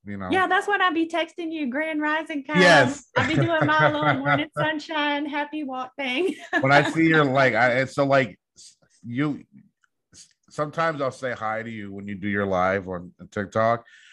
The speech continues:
Speaker 1: but other times I just go in there and listen because you're so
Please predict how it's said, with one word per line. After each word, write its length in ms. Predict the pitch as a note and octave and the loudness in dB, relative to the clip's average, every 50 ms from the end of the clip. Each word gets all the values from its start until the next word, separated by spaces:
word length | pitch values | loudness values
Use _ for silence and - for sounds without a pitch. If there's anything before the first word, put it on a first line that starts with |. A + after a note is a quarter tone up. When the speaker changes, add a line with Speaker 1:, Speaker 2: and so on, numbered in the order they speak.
| - _ - | -20 _ -4
Speaker 1:
but 120 | G#2+ A2+ | 0 2
other 160 | B2+ C3+ D3+ | 2 2 0
times 280 | D3 - C#3 C3 B2 A2+ | 0 -2 -2 -2 0 0
I 100 | A#2 A2+ | 0 -2
just 300 | A2 A#2 A#2 - - - _ _ _ _ - F#2+ | -2 -4 -10 -12 -14 -20 _ _ _ _ -14 -8
go 240 | G2 A#2+ A#2+ A#2+ A2+ | -4 -4 -2 -2 -2
in 180 | G#2+ G#2+ A2 | -4 -6 -6
there 220 | A2+ A#2 A#2+ B2 A#2 | -6 -6 -4 -4 -6
and 140 | G#2 G2+ G2 | -6 -6 -8
listen 400 | G#2+ G#2+ G#2 - C3 C3 B2 A2+ | -8 -8 -6 -6 -6 -6 -4 -6
because 320 | A2+ G2+ - A2 G2+ F2+ | -6 -4 -4 -6 -6 -4
you're 120 | G2+ G#2 | -6 -8
so 600 | G2 - - A#2 A2 A2 A2 A2 G#2+ G2+ G2 - | -10 -8 -4 -2 -2 -2 -2 -4 -4 -6 -8 -10